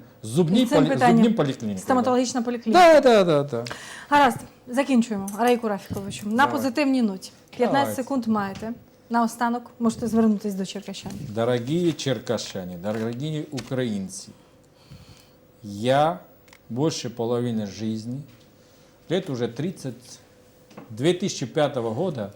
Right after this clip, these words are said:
Speaker 1: октября месяца, два года служил, восемьдесят пятый, восемьдесят седьмой, и всё время уже в Украине. Больше жизни я здесь. Она у меня здесь, Украина, как родная. И я очень хочу, чтобы в Украине было реально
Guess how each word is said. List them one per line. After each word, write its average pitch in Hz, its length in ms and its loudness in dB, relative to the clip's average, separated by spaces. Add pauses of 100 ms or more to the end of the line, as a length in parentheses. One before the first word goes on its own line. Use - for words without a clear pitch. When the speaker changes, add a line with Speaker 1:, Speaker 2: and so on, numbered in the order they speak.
Speaker 1:
октября 110 440 -6
месяца, 101 360 -8
два 120 200 0
года 117 240 -2
служил, 139 420 -6 (480)
восемьдесят 147 520 -6
пятый, 131 240 -2
восемьдесят 123 460 -10
седьмой, 113 220 -12 (480)
и 127 320 -4
всё 151 360 -2
время 143 440 -4
уже 110 200 -10
в 107 60 -8
Украине. 92 480 -12 (640)
Больше 165 320 0
жизни 135 320 -4
я 117 220 -2
здесь. 95 400 -12
Она 151 280 -4
у 147 40 -4
меня 135 240 -2
здесь, 110 320 -10
Украина, 131 420 -6
как 127 220 -6
родная. 95 500 -12 (460)
И 120 60 -2
я 147 160 2
очень 175 440 -2
хочу, 147 420 -6
чтобы 123 260 -4
в - 20 -4
Украине 127 520 -2
было 104 600 -6
реально 123 760 0